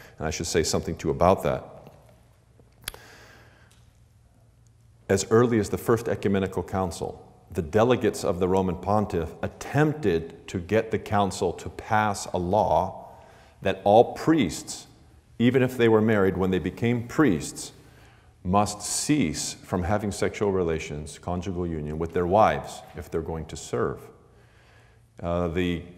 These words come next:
minutes of the council say that one of our great desert fathers,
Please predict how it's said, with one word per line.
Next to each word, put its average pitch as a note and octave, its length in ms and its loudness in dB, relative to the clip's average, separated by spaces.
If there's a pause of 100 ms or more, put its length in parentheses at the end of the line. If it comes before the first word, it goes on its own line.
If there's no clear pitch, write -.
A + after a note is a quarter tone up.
(220)
minutes B2+ 340 4
of G2 80 2
the F#2+ 80 -2
council F2 460 -2
say G2 180 0
that F2+ 140 0
one G#2+ 160 2
of G#2 100 0
our F2+ 140 2
great F2+ 320 0
desert G2+ 300 0
fathers, G2 520 2